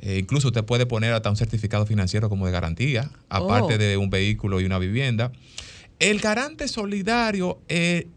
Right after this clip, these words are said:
Speaker 1: n-, en principio, eh, en principio el garante debe perseguirse, que en el, que nosotros llamamos en justicia el fiador,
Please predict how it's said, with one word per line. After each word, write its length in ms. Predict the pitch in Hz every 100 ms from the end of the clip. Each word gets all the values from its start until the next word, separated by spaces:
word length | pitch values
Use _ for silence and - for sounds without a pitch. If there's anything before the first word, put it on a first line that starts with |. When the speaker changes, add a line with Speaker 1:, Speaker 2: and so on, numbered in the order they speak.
| -
Speaker 1:
n-, 300 | 147 165 170 -
en 140 | 170
principio, 800 | 180 190 180 262 277 190 170 208 - -
eh, 720 | 127 131 127 123 123 113 113 107 - - - - -
en 180 | - 151
principio 640 | 165 196 175 233 233 170 156
el 40 |
garante 720 | 147 147 190 170 131 160 208 - - -
debe 520 | 135 160 185 202 196
perseguirse, 840 | - 170 170 156 208 165 - 170 240 - - - - - - - -
que 80 | -
en 60 | 120
el, 80 | 123
que 180 | 113 127
nosotros 460 | 120 - 123 135 160
llamamos 280 | 156 160 151
en 60 |
justicia 580 | 135 123 147 156 151 117 - - -
el 140 | 113
fiador, 460 | 110 123 123 156 147